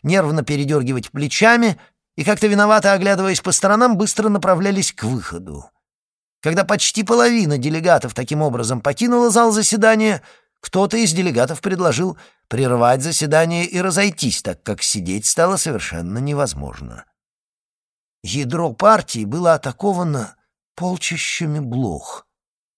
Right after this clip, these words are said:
Оказалось, в помещении раньше складировалась шерсть, и кусачие насекомые получили возможность размножиться в невероятных количествах. Эффект Рассимона.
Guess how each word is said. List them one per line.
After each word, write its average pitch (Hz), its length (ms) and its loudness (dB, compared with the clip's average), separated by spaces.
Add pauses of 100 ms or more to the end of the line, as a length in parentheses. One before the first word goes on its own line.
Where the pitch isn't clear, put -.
(360)
Оказалось, 190 480 2
в - 120 -10
помещении 196 680 0
раньше 180 340 0
складировалась 180 920 -4
шерсть, - 680 2 (580)
и 160 60 -10
кусачие 196 500 0
насекомые 196 640 0
получили 180 440 -4
возможность 175 600 0
размножиться 170 760 0
в 151 60 -2
невероятных 160 760 2
количествах. 80 840 -6 (640)
Эффект 180 440 0
Рассимона. 110 800 -2